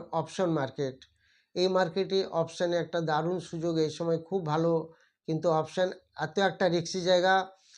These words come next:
সেটা কখনোই না শিখে, না জেনে, না বুঝে করবেন না। এখানে নাইনটি পার্সেন্ট লোক লস করে, সেটা খেয়াল রাখবেন। কিন্তু অপশন মার্কেট যদি আপনার জানা থাকে ভালো করে, তার সমস্ত টেকনিক্যালস, এখানে কাজ করে খুব ভালো একটা রিটার্ন তোলা যায়। বিশেষ করে যখন মার্কেট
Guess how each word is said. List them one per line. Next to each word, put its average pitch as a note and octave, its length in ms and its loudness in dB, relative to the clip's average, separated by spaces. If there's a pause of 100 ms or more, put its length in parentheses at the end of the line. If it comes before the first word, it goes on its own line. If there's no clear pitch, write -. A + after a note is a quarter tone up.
সেটা E3+ 300 -2
কখনোই F3+ 400 2
না E3 300 2
শিখে, F3 380 -2
না D#3 280 0
জেনে, E3 300 2
না D#3+ 200 2
বুঝে D#3 260 -2
করবেন D#3+ 400 2
না। F3 160 2 (560)
এখানে F3 360 2 (260)
নাইনটি E3 320 2
পার্সেন্ট F#3 440 0
লোক F3+ 180 2
লস E3 300 4
করে, F3 260 0
সেটা E3 240 -2
খেয়াল D#3+ 340 2
রাখবেন। E3 360 2 (640)
কিন্তু D#3+ 240 0
অপশন D#3 360 0
মার্কেট F3 400 0
যদি E3 240 0
আপনার E3 300 2
জানা D#3+ 280 0
থাকে E3+ 300 -2
ভালো D3+ 260 0
করে, D#3+ 220 -2
তার D#3 160 -2
সমস্ত E3 420 -6
টেকনিক্যালস, E3+ 680 0 (500)
এখানে E3 340 0
কাজ D#3 300 0
করে D#3+ 420 0
খুব E3 200 -6
ভালো D3+ 240 2
একটা D#3 260 0
রিটার্ন D3+ 320 -2
তোলা D#3+ 240 0
যায়। E3 180 2
বিশেষ D#3 320 -6
করে E3+ 160 -4
যখন D#3 320 0
মার্কেট D3+ 340 -2